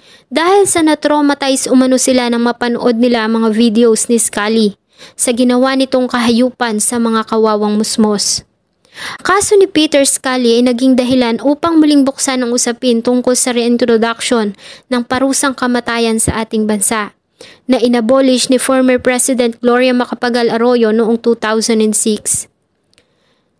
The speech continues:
Nakakataas ng balahibo, nakakapanginig ng laman at talaga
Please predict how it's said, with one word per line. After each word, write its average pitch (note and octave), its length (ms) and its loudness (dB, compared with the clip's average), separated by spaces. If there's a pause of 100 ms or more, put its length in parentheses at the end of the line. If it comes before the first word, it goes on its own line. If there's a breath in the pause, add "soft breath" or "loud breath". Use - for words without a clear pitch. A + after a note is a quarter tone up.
(260)
Nakakataas F4 800 -2
ng C#4 180 0
balahibo, A#3+ 600 2 (180)
nakakapanginig A#3+ 920 0
ng A#3 180 4
laman G#3+ 380 -2
at A#3+ 160 -4
talaga C4 260 -2